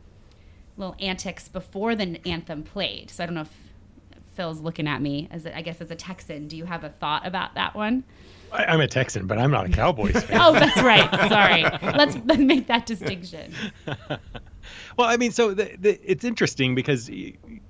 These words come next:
Speaker 2: you're right. It's not a, it's not about Trump, but by Trump saying these things and tweeting these things, he has made it about him. So I,
Speaker 1: He's
Speaker 2: I
Speaker 1: good
Speaker 2: think
Speaker 1: at
Speaker 2: that,
Speaker 1: that.
Speaker 2: so the, the numbers that I saw were, like, two hundred players, two, more than two hundred players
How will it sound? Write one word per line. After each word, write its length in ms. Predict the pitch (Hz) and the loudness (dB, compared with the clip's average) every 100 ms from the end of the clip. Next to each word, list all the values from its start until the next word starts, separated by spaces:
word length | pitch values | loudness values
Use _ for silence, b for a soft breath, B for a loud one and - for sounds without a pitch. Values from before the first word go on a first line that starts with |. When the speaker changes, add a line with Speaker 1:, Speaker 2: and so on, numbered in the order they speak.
| - - - | -20 -20 -2
Speaker 2:
you're 160 | 160 | 0
right. 260 | 156 202 139 | 4 4 4
It's 180 | 127 147 | 0 -2
not 260 | 156 147 | -2 -2
a, 80 | 127 - - - - - - - | -8 -10 -20 -20 -20 -20 -18 -12
it's 200 | 135 151 | -8 -2
not 200 | 156 151 | -2 -2
about 440 | 107 131 127 131 - | -2 0 0 -2 -12
Trump, 360 | - - 143 110 | -8 -2 -2 -2
but 160 | 135 - 135 - - - - - | -6 -6 -18 -20 -20 -20 -12 -2
by 140 | 139 - | -2 -2
Trump 380 | - 190 190 - | -8 -4 -4 -6
saying 400 | - 160 185 175 | -6 -2 0 0
these 200 | 123 113 | -2 -4
things 280 | 131 117 101 | -2 -2 -2
and 140 | 107 | -6
tweeting 420 | - 202 214 107 101 | -4 -2 0 0 0
these 180 | 92 | -4
things, 300 | - 101 95 - B B B | -2 -4 -4 -12 B B B
he 180 | 233 226 | -2 2
has 200 | 220 170 | 2 2
made 360 | 156 139 233 190 | 2 4 4 2
it 160 | 101 - | -2 -6
about 640 | 120 98 - 117 101 90 | -8 -8 -2 0 0 -4
him. 240 | - 98 | -8 -8
So 100 | 117 175 | -2 2
I, 80 | |
Speaker 1:
He's 80 | 240 | 2
Speaker 2:
I 40 | 185 | 2
Speaker 1:
good 20 | |
Speaker 2:
think 140 | 190 202 | 2 0
Speaker 1:
at 60 | 170 | -2
Speaker 2:
that, 60 | |
Speaker 1:
that. 180 | 143 147 | -6 -2
Speaker 2:
so 80 | 180 | 2
the, 160 | 165 147 | 2 2
the 120 | 160 | 2
numbers 340 | 156 196 208 127 | 2 4 4 4
that 80 | |
I 100 | 127 | 2
saw 200 | 127 123 | 4 2
were, 120 | 107 104 | 2 0
like, 200 | 98 - | -2 -2
two 220 | 185 147 | -2 0
hundred 600 | 131 131 110 107 90 - | 0 2 2 0 -4 -14
players, 480 | - 110 113 101 98 | -2 2 2 2 -2
two, 140 | 175 | -6
more 220 | 151 143 202 | 0 2 2
than 100 | 156 | 2
two 100 | 165 | 2
hundred 160 | 147 - | 0 2
players 460 | 131 131 101 - | 4 4 2 -4